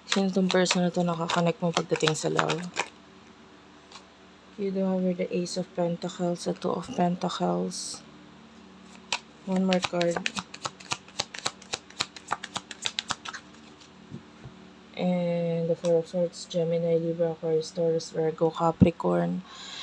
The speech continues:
Yung person na nakakonect mo, I can see a new beginning dito. Parang may mga offer. Either in-offer niya sa'yo yung new beginning na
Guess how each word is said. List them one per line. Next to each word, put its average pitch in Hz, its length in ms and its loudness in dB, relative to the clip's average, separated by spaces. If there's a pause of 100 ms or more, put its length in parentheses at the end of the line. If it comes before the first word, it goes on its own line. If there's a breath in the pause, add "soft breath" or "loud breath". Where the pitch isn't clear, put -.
(220 loud breath)
Yung 254 80 12
person 294 400 10
na 262 160 12
nakakonect 214 400 8
mo, 196 80 8
I 196 160 6
can 202 160 8
see 208 160 6
a 202 80 10
new 190 160 10
beginning 175 560 10
dito. 175 400 6
Parang 165 400 6
may 165 80 4
mga 165 320 4
offer. 170 560 8 (480 loud breath)
Either 240 240 10
in-offer 196 560 8
niya 180 160 6
sa'yo 180 320 10
yung 170 160 8
new 170 160 6
beginning 160 480 8
na 156 80 4